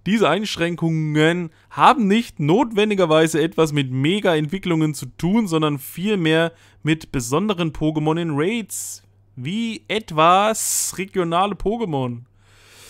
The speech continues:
Die Warnmeldung lautet explizit, du kannst keine Freunde zu Raid-Kämpfen gegen manche legendären regionalen oder Event-Pokémon einladen.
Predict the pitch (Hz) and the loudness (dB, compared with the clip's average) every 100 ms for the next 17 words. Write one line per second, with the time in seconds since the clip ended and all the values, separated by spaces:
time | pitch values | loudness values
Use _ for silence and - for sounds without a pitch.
0 | - - - 143 135 160 262 233 190 160 | -20 -18 -10 -6 0 2 2 2 2 2
1 | 143 165 160 147 - 156 139 156 160 147 | 2 2 0 -4 -10 -12 -12 -10 -8 -10
2 | - 156 196 240 - - 175 175 165 - | -8 -4 -4 -4 -8 -6 -4 -4 -6 -6
3 | 147 175 220 202 160 139 156 208 160 147 | 0 0 0 -4 -6 -4 -4 -6 -6 -4
4 | 156 156 143 143 135 131 147 196 208 160 | -4 -8 -8 -6 -4 -4 -4 -4 -4 -4
5 | 151 139 123 131 170 185 160 143 135 123 | -4 -4 -2 -2 -2 -2 -4 -4 -4 -4
6 | 120 143 185 156 151 117 135 165 185 165 | -2 -2 -2 -4 -4 -4 -6 -6 -6 -6
7 | 165 151 139 - 151 180 143 123 117 113 | -4 -4 -4 -6 -8 -6 -4 -4 -6 -10
8 | 120 | -16